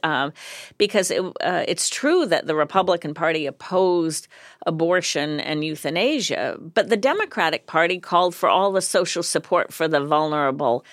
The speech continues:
But that's how it got configured in the U S. Culture of life, Republican Party. Culture of death, Democratic Party. And then once you have that as your frame, then some bishops start to enforce that frame,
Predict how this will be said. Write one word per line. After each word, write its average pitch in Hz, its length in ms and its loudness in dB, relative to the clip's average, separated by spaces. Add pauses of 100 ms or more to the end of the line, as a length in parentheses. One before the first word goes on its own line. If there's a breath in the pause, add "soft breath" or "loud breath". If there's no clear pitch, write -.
(380 loud breath)
But - 160 6
that's 262 400 4
how 220 220 4
it - 100 0
got 190 220 0
configured 185 580 0
in 165 120 2
the 160 80 -2
U 170 300 2
S. - 220 0
Culture 185 420 0
of 170 120 2
life, 156 280 0
Republican 143 560 0
Party. 175 500 2 (280 loud breath)
Culture 165 380 2
of 151 120 -2
death, 147 380 0
Democratic 170 640 0
Party. 107 400 -2
And 175 220 0
then 180 140 0
once 214 260 0
you 180 160 2
have 160 540 2
that 175 340 4
as 151 280 0
your 113 160 0
frame, 165 760 -2 (560 soft breath)
then 175 360 2
some 240 500 2
bishops 165 460 0
start - 500 2
to 165 340 0
enforce 226 800 0
that - 340 -2
frame, 127 720 -4